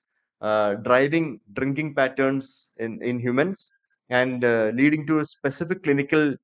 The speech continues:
outcomes in these group of patients. So this gives us an opportunity to modulate these bacteria, you know, in the future to reduce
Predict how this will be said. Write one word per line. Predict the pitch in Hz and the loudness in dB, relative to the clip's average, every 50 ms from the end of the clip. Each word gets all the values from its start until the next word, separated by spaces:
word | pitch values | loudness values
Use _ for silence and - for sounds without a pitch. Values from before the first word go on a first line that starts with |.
| _ _ _ - | _ _ _ 2
outcomes | 127 131 127 - - 151 139 139 131 | 2 2 2 4 4 4 4 4 0
in | 131 127 | 0 0
these | 123 131 127 113 113 | 0 -2 -2 -2 -2
group | 117 117 113 | -4 -2 0
of | 127 113 - - | 0 -2 0 -2
patients. | 107 98 104 110 92 90 - - _ _ _ _ _ _ _ _ _ | -4 -4 -4 -6 -8 -10 -12 -18 _ _ _ _ _ _ _ _ _
So | - 160 147 | 4 4 4
this | 147 165 180 165 175 | 6 6 2 2 2
gives | 180 175 180 156 - | 0 0 0 2 2
us | 180 175 165 - | 0 0 0 0
an | 170 147 | 0 0
opportunity | 131 - - 147 143 - 156 156 156 143 - 151 117 107 113 117 _ _ _ _ _ _ _ _ | 0 -2 -2 -6 -4 -2 -4 -4 -4 -4 -4 -6 -6 -6 -8 -16 _ _ _ _ _ _ _ _
to | 156 147 | -4 -2
modulate | 143 143 139 143 156 160 170 185 190 196 196 196 196 | 2 6 8 8 8 6 6 4 6 4 4 2 0
these | 147 156 151 135 | -4 -4 -4 -4
bacteria, | 120 110 113 113 113 113 135 135 131 127 107 95 98 107 - _ _ _ _ _ _ _ _ _ _ _ _ _ 113 | 0 2 2 2 0 -2 -6 -4 -2 0 -2 -2 -4 -6 -12 _ _ _ _ _ _ _ _ _ _ _ _ _ -6
you | 117 123 | -2 2
know, | 127 123 120 | 2 2 2
in | 110 131 135 | 4 4 4
the | 143 139 | 4 2
future | - - 135 135 135 131 113 107 110 _ _ _ _ _ _ _ _ _ _ _ | 4 2 2 4 6 4 4 4 2 _ _ _ _ _ _ _ _ _ _ _
to | 147 147 147 147 147 101 | 4 4 4 4 4 2
reduce | - 123 131 135 135 147 160 165 170 170 165 - - - _ | 0 0 0 2 2 4 4 4 4 2 -2 -10 -16 -18 _